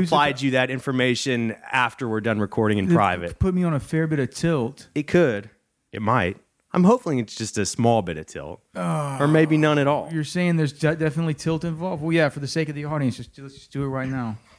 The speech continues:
Speaker 1: Well, I just got, I, I was just informed
Speaker 2: Don't
Speaker 1: that
Speaker 2: tell me it's a payment processor or something like
Speaker 1: this next weekend, indefinitely, next Sunday is the last show on Sirius X M for Roster Watch.
Speaker 2: Why is that?
Speaker 1: Well,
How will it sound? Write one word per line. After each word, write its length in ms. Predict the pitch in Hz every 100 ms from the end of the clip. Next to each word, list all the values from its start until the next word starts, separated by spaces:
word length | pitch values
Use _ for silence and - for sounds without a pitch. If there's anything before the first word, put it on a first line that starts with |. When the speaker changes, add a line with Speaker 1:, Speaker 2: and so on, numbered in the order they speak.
| -
Speaker 1:
Well, 380 | 135 139 147 151
I 80 | 135
just 300 | 131 147 165
got, 320 | 151 147 139 _
I, 300 | 131 120 113 _
I 160 | 123
was 160 | 110 107
just 300 | 110 143 139
informed 560 | 143 139 135 135 135 123
Speaker 2:
Don't 80 |
Speaker 1:
that 160 | 113 98
Speaker 2:
tell 100 | 143
me 100 | 127
it's 140 | 110
a 60 | 117
payment 340 | 120 120 120
processor 640 | 113 117 113 120 110 113 110
or 60 |
something 320 | 104 107 - 117
like 60 |
Speaker 1:
this 500 | 120 131 139 139 -
next 500 | - 120 135 160 -
weekend, 840 | 170 170 175 175 117 104 95 98 95
indefinitely, 920 | 123 135 143 151 151 131 113 92 92 87
next 280 | 95 104
Sunday 440 | - 117 104 95 92
is 200 | 87 85
the 260 | 90 87 82
last 560 | 87 95 95 98 - -
show 380 | - 95 90 85
on 180 | 85 85
Sirius 400 | - 90 87 -
X 240 | 85 -
M 220 | 85 76
for 120 | 80
Roster 380 | 76 76 76 -
Watch. 500 | 71 67 - - - _
Speaker 2:
Why 260 | 151 165 165
is 140 | 156
that? 480 | 190 165 90 - - - _ _ _ _
Speaker 1:
Well, 420 | 127 156 165 180